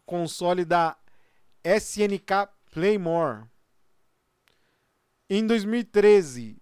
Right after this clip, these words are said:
nós temos também uma enxurrada aí de consoles com o Ouya, da Ouya Inc, que eu não sei o que aconteceu com a empresa, não ouvi falar mais. A Shield Portable,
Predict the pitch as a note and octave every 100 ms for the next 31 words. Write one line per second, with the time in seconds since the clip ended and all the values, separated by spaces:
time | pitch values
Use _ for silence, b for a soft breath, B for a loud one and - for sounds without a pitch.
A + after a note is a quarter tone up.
0 | - D3 E3+ E3+ F#3 F3+ - F3 F3+ F3
1 | F3 - D#3+ D#3 E3+ E3 D#3+ D#3 - D#3+
2 | D3 - E3+ G3 F#3 - E3+ D#3 - _
3 | _ _ _ - D#3 E3+ _ - D#3+ A3+
4 | A#3+ B3+ C4 - _ _ _ - - C3+
5 | C#3 D#3+ F3 D#3+ D3+ E3 A#3 - B3+ -
6 | _ D#3+ D#3 D#3 - D#3+ D#3+ D3+ C#3+ C#3+
7 | - D#3 B3 - _ _ _ _ _ _
8 | _ C#3 C3+ D3 F3+ E3+ D#3 D#3 D#3 D3
9 | C#3+ D#3 A#3 - - _ _ _ _ _
10 | _ _ _ F3 F3 F#3 E3+ - - -
11 | B3+ C#4+ A#3 A3+ G#3+ _ _ _ G#3+ A#3+
12 | - - G#3+ A3+ F#3 D3+ A#2+